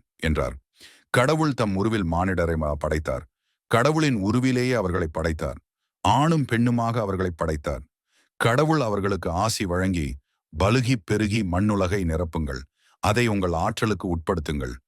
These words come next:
கடல் மீன்கள், வானத்து பறவைகள், நிலத்தில் ஊர்ந்து உயிர் வாழ்வன அனைத்தையும் ஆளுங்கள்" என்றார். அப்பொழுது கடவுள்,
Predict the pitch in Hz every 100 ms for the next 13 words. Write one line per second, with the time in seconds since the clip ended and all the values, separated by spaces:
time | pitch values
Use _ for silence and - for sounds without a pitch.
0 | _ _ - - 98 120 113 104 104 90
1 | 71 69 - 78 85 104 98 90 80 85
2 | 82 76 71 69 - _ _ - 92 113
3 | 120 120 92 95 107 107 87 95 95 90
4 | 87 82 78 67 - 76 95 95 90 85
5 | 87 76 73 67 65 69 73 71 64 -
6 | _ _ _ _ _ 107 104 151 131 123
7 | 107 92 82 71